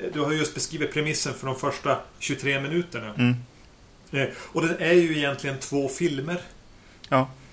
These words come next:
Speaker 1: Och jag tänker att vi kan, vi kan börja med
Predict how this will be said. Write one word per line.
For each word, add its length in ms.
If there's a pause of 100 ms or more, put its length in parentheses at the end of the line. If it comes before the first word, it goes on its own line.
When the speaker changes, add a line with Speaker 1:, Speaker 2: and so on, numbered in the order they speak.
(420)
Speaker 1:
Och 80
jag 80
tänker 220
att 80
vi 60
kan, 240 (480)
vi 120
kan 220
börja 300
med 220